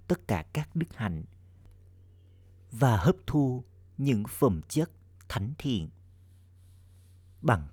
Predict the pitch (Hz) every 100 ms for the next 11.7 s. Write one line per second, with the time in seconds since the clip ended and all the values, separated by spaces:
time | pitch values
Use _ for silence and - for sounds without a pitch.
0 | - 170 - - - - - - - 123
1 | - 117 113 - 120 - 113 78 95 101
2 | 95 123 220 - - - - - - -
3 | 196 170 135 113 117 110 139 147 143 143
4 | - - - 147 123 - 123 113 110 -
5 | 117 104 - 139 170 - - - - -
6 | - - - - - - - - - -
7 | 117 101 143 - 107 76 - - - -
8 | - - - 107 107 107 101 104 180 -
9 | - - - - 139 123 131 117 131 120
10 | - 175 170 - 107 - - - - -
11 | 98 85 78 - 113 95 67